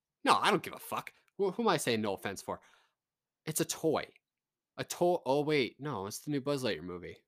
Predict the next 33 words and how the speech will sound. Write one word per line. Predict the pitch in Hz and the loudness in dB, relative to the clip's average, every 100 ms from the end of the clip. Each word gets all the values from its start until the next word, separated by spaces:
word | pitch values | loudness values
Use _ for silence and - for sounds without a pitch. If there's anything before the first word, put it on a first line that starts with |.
| - | -4
I | |
should | 196 311 | -2 2
really | 339 | 4
have | 320 | 4
a | 175 | 4
script | - 170 - | 4 2 2
for | - | -4
this | 98 | -4
shit. | - - 92 - _ _ _ _ | -4 -4 -4 -8 _ _ _ _
But | 156 156 | 4 12
Buzz | 226 156 | 12 12
Lightyear's | 214 170 156 | 10 10 6
based | 165 160 | 6 6
off | 151 139 | 6 4
a | |
toy, | - 117 95 90 | 2 0 2 2
all | |
right? | 110 135 117 | 4 4 4
That's | 113 - | 0 4
why | 139 | 4
I'm | 127 127 | 4 2
getting | 123 120 | -2 -2
at | 107 | -2
this | 104 - | -2 -6
toy | - 101 | -4 -4
stuff. | - - - _ _ _ | -4 -10 -14 _ _ _
And | 131 | 0
a | 127 | 0
toy | - 165 160 | 6 8 8
would | 131 117 | 6 2
be | 113 | 0
soulless, | - 113 87 50 - - _ _ | 0 2 0 -4 -10 -12 _ _
technically. | - 147 120 - 87 82 | 4 6 2 -6 -8 -12